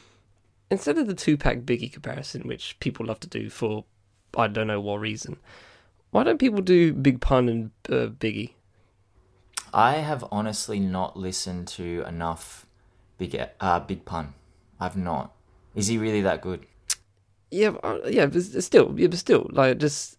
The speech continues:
Speaker 1: just if, if you do listen, if you do want, uh, if you do ever get into it, and, uh, this, if anything, just listen to Capital Punishment, 'cause that just, that's just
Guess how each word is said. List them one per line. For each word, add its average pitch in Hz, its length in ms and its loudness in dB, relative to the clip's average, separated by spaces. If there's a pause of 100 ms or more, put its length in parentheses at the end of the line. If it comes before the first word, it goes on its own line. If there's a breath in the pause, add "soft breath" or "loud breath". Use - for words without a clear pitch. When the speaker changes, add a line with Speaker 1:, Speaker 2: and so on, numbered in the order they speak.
(120)
Speaker 1:
just 151 280 -4
if, 147 240 0
if 165 160 0
you 165 160 -2
do 170 240 2
listen, 151 260 0
if 135 120 -4
you 151 60 0
do 160 220 2
want, 135 320 2
uh, 135 60 4
if 123 160 0
you 143 60 0
do 143 180 2
ever 127 260 2
get 120 180 -2
into 120 340 -6
it, - 80 -8
and, 110 180 -8 (160)
uh, - 220 -8
this, - 320 -8
if - 200 -2
anything, 123 380 4
just 123 180 -4
listen 123 220 0
to 127 60 -4
Capital 110 300 -4
Punishment, 101 420 -8
'cause 98 220 -14
that 98 160 -4
just, - 260 -16
that's 107 260 -8
just - 200 -12